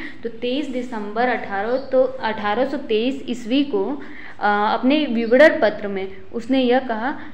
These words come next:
कि बहुत से व्यक्ति को थोड़ा सा ज्ञान देने के बजाय, मतलब कि बहुत सारे व्यक्ति को थोड़ा सा ज्ञान देने के बजाय, बहुत से व्यक्ति को थोड़ा सा ज्ञान देने के बजाय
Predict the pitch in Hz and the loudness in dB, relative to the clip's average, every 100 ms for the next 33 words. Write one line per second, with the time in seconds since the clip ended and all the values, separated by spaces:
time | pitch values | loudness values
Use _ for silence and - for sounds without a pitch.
0 | - 247 202 226 220 311 339 339 262 226 | -6 -4 2 2 4 4 4 0 2 2
1 | 233 233 269 254 262 254 233 233 254 285 | 2 0 0 2 2 2 2 4 4 4
2 | 277 240 220 214 240 220 208 226 240 233 | 2 0 0 0 0 0 -2 -2 -2 -2
3 | 196 175 180 165 160 - - - - - | -2 -2 -2 -4 -8 -12 -12 -14 -14 -14
4 | - - - - - 208 208 214 220 - | -14 -14 -14 -14 -8 -6 -4 -2 -4 -4
5 | 254 202 202 233 262 247 226 226 208 202 | -2 0 0 -2 2 2 2 2 0 0
6 | - 269 - 214 277 - - - 240 226 | -4 -4 0 0 0 -6 -12 -4 2 8
7 | 247 285 277 220 214 247 233 208 233 247 | 8 6 0 2 2 4 2 2 0 0
8 | 240 202 190 175 208 330 - - - - | 0 2 2 0 0 -4 -8 -12 -14 -14
9 | - - 196 208 233 254 269 208 214 - | -12 -10 -4 0 0 2 0 0 -2 -4
10 | 220 214 240 226 220 214 233 254 226 208 | -4 0 0 0 0 2 2 0 -2 -2
11 | 202 226 214 202 240 254 220 196 196 190 | -2 0 -2 -2 -2 -2 0 0 0 -2
12 | 247 | -2